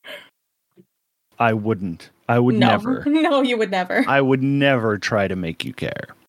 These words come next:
Speaker 2: No, fuck that.
Speaker 1: Now, B.
Speaker 2: Yes.
Speaker 1: We have missed a couple of weeks.
Speaker 2: Yeah.
Speaker 1: But
Speaker 2: My fault.
Speaker 1: no, we're
Speaker 2: My
Speaker 1: not,
Speaker 2: bad.
Speaker 1: uh, w-, I, I'm not gonna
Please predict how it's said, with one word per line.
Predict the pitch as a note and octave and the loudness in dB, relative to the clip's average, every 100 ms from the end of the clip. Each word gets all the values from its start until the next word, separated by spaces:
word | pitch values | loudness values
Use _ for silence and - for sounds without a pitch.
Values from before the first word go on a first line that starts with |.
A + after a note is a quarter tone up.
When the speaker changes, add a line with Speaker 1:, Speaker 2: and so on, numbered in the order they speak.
| _ | _
Speaker 2:
No, | A3+ - - A#3 - | -2 0 0 -4 -6
fuck | - - D4 - | -4 -2 -2 0
that. | - - - - - | 0 -2 -8 -12 -2
Speaker 1:
Now, | A#2 C3 A2 B1 F#2 _ _ _ _ _ _ | 2 4 2 -2 -8 _ _ _ _ _ _
B. | A#2+ F2 - - _ _ _ _ | 0 0 -4 -14 _ _ _ _
Speaker 2:
Yes. | - - - - - - _ | -2 -2 -2 -6 -6 -10 _
Speaker 1:
We | B2+ A#2+ C3 B2 F2+ - - | -2 2 2 2 0 -8 -10
have | - B2+ A#2 | -2 -2 2
missed | C3 B2+ B2 A2+ - - - - - _ _ | 2 4 4 2 -2 -6 -8 -10 -14 _ _
a | G#2+ | -10
couple | - A2+ G#2 G#2+ | -2 -2 0 -2
of | G2 | 0
weeks. | A#2 A#2 A2 - - - - - _ _ _ - | 2 2 0 -6 -8 -6 -8 -14 _ _ _ -2
Speaker 2:
Yeah. | A#3 A#3 A3+ A3+ A3+ A3+ A3+ - _ _ - | 2 4 4 4 4 2 -2 -20 _ _ 0
Speaker 1:
But | C3+ F#2+ A3 | 2 4 2
Speaker 2:
My | A3 | 0
fault. | G#3 G3+ F#3 G2+ - _ _ | 0 0 2 2 -2 _ _
Speaker 1:
no, | C#3+ D3 - | 0 0 0
we're | A#2 B2+ | 2 4
Speaker 2:
My | B2+ | 6
Speaker 1:
not, | B2+ B2+ E2 - _ - | 6 4 0 -6 _ -2
Speaker 2:
bad. | D#3+ | -2
Speaker 1:
uh, | - | 0
w-, | B2+ B2+ - | -4 -4 -2
I, | D#3 - - | -4 -2 0
I'm | C#3+ B2+ | 2 4
not | A#2+ C3+ C#3 | 2 0 0
gonna | D3+ C#3 | 2 2